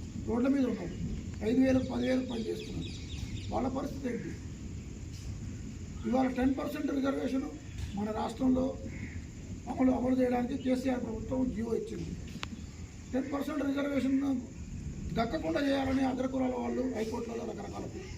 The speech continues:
పిటిషన్లు వేశారు. ఇవాళ నిన్న కాక మొన్న ఆ మిత్రుడు, ఆదివాసీ మిత్రుడు మాట్లాడుతూ కూడా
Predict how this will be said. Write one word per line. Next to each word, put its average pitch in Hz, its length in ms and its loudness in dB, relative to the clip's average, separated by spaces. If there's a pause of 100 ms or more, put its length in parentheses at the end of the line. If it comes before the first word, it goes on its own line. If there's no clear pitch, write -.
(180)
పిటిషన్లు 226 340 2
వేశారు. 170 320 -4 (2250)
ఇవాళ 262 220 4
నిన్న 247 300 2
కాక 277 160 0
మొన్న 269 460 2 (640)
ఆ 208 60 0
మిత్రుడు, 233 360 2
ఆదివాసీ 269 440 2
మిత్రుడు 254 340 2
మాట్లాడుతూ 247 540 0
కూడా 240 220 -2